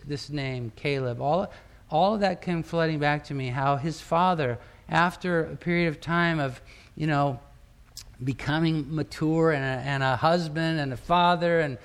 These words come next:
learning how to provide for his family and all that stuff, how he eventually became part of our church's staff as our youth pastor,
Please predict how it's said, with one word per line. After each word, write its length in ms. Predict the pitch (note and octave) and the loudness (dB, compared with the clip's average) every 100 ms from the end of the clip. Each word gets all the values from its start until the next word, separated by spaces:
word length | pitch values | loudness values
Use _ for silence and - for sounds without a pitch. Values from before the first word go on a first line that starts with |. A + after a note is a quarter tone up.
| - - | -14 -2
learning 240 | D#3+ F3 | 0 2
how 120 | E3+ E3 | 4 2
to 60 | |
provide 480 | D3+ C#3+ E3+ E3+ F3 | 0 2 4 4 2
for 160 | F3 D3+ | -2 -4
his 160 | C#3 | -4
family 480 | - F#3 F#3 F3+ F3 | -4 0 2 2 2
and 120 | D#3 | 2
all 200 | E3+ F3+ | 2 4
that 220 | E3+ E3 | 2 0
stuff, 400 | - - E3+ E3 - - - - - | -2 0 0 0 -6 -20 -20 -20 -8
how 240 | - F#3 F#3 | 2 4 4
he 220 | F3+ F#3 | 2 2
eventually 600 | F3 G#3+ A3 F3+ E3 D3 | 2 0 0 -2 0 2
became 460 | D#3 D#3 F3+ E3+ | 0 -2 0 0
part 320 | D#3+ E3 D#3 E3 | 0 2 2 2
of 160 | D3 | 2
our 180 | D3 D3+ | 2 2
church's 500 | D3+ - D3 - C3 | 0 -4 -4 -6 -10
staff 460 | - - C#3 E3 F3 | -6 0 2 2 0
as 140 | C#3 | 0
our 160 | B2+ B2 | 0 0
youth 380 | A#2+ E3+ - | 0 0 -2
pastor, 560 | D#3 D3+ D#3+ - F3 | -2 0 0 -4 -6